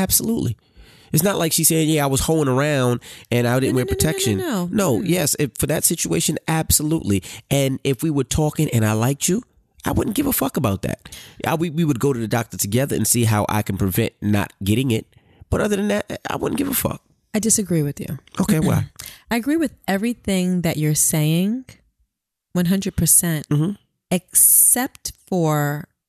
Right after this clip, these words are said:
Speaker 2: the part where you believe that most people are compassionate.
Speaker 1: When they hear, when they hear her story?
Speaker 2: No, I don't think that most people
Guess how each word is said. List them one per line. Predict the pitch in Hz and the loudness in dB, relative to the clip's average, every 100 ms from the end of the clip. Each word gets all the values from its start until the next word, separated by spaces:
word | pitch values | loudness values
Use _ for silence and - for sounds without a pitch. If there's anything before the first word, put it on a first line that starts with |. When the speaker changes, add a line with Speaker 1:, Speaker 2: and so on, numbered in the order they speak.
| _ _ - | _ _ -6
Speaker 2:
the | 170 | -6
part | - 151 127 123 - _ _ _ _ | -4 -2 0 -2 -6 _ _ _ _
where | 151 143 139 131 131 - | -2 0 2 0 -4 -6
you | - 151 151 143 131 - | -2 0 0 -2 -6 -4
believe | 147 151 147 | -2 0 0
that | 143 - | -2 -2
most | 143 143 - | 0 -2 -2
people | 170 - | -2 0
are | 151 | -2
compassionate. | - 165 - 127 127 - 120 139 - - - | -2 -4 -2 -2 -2 -2 -2 -2 -6 -8 0
Speaker 1:
When | 120 | 2
they | 120 | 4
hear, | 123 131 - | 2 2 2
when | 123 | 2
they | 120 | 2
hear | 127 | 4
her | 117 | 2
story? | - 135 170 160 | 2 0 0 0
Speaker 2:
No, | 151 131 127 | 0 0 -2
I | 147 | -2
don't | 147 170 175 - | 0 0 -2 -4
think | 156 151 | -4 -4
that | 143 - | -6 -2
most | 135 139 143 - - | 0 2 2 0 0
people | - 123 - - - | -2 -8 -6 -8 -10